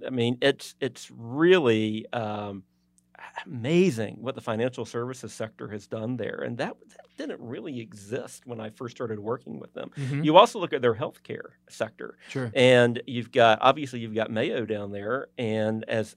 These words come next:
Speaker 1: but as, as over time, uh, you've seen these hospitals begin to work together on different things.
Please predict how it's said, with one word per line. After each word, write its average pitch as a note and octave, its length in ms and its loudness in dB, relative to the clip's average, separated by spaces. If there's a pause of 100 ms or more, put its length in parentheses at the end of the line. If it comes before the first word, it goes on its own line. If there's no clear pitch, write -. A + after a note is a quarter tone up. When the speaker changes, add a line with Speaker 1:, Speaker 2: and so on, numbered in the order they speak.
(140)
Speaker 1:
but A#2 100 -4
as, A#2 220 -2 (140)
as G#2+ 360 -8 (180)
over A#2 240 -4
time, C3 720 -8 (540)
uh, A2 240 0
you've A#2+ 260 -10
seen D#3 560 -4
these G#2+ 220 -8
hospitals C3 920 -6 (160)
begin B2 340 -4
to G#2+ 120 -14
work A#2 280 -4
together D3 420 0
on C#3 120 0
different B2+ 340 -8
things. A#2 480 -4